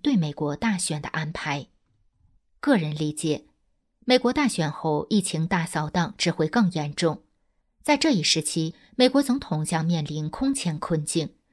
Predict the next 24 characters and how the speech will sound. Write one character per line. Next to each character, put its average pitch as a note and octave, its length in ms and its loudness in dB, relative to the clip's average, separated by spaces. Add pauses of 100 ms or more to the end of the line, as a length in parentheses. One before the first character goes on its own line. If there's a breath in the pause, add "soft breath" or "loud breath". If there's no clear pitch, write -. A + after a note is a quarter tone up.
(160)
包 F3+ 140 2
括 F3 300 0
人 E3+ 180 2
民 G#3+ 160 4
死 D#3 300 -2
亡、 D#3 280 -4
经 C4+ 220 0
济 G3+ 140 0
不 D3+ 180 -6
振。 D#3 300 -2 (600)
美 B3+ 140 6
国 C4 140 4
人 C#4 180 2
民 G#3 180 6
将 A3 200 2
饱 E3+ 180 0
尝 D#3+ 320 -4
左 D3+ 240 0
派 A#3+ 240 0
统 D3+ 240 -4
治 D#3 160 -2
的 C#3+ 80 -4
恶 E3 180 0
果， D#3 400 -2